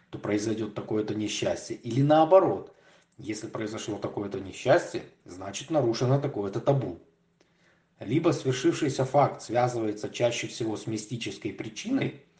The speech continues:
свирепствует эпидемия, значит, причиной её должен быть гнев предков или злоба колдуна. В этом убеждаются либо путём гадания, либо подвергая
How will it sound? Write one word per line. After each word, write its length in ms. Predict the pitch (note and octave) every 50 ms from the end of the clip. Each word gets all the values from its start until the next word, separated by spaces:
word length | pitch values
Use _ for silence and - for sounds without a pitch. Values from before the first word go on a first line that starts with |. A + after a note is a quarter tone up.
| _ _ _ _ _ _
свирепствует 640 | - - G2+ G#2 A#2 A2 - - - A#2 A2+ A#2 B2
эпидемия, 640 | - B2 A2+ C#3+ G3 G#3+ G3 D#3 A2+ G2 - - -
значит, 420 | - F#2+ G#2 G2 - - A2+ -
причиной 440 | - G#2 G2 - B2 C#3+ E3 E3+ D#3
её 120 | C#3 C3
должен 420 | G#2+ G#2 A2 B2 A#2+ C3 D#3+ E3 D3+
быть 160 | D3+ D#3+ C#3+
гнев 360 | C3+ A2 G#2 G#2+ A2+ A2+ -
предков 600 | - - - E2 E2 E2 - - D3+ D#3+ D#3 -
или 260 | - - A2 G#2 G2
злоба 380 | F#2 G2 G2+ G2+ G#2 G2+ G2+ G2
колдуна. 640 | - C#3 C3+ C3 D3 E3+ F3+ E3+ B2 - - - - _ _ _ _ _ _ _ _ _ _ -
В 100 | A#2 G#2+
этом 200 | G2+ - G#2+ A2
убеждаются 640 | G2+ A2 G#2 G#2 B2 B2 B2 A#2 A#2 - - A#2
либо 220 | G#2+ A2 A2 G#2+ G2+
путём 360 | - - G#2+ - A2+ G#2 G#2
гадания, 640 | G2 G#2 F#2 F#2+ F#2+ F#2+ F#2+ G#2 A#2+ D3+ - - - _ _ _ _ _ _ _ _ -
либо 220 | C3+ B2+ C3 E3+
подвергая 640 | F3+ - F#3+ F#3+ F3+ E3+ C#3+ C3+ D3+ D#3+ D#3+ E3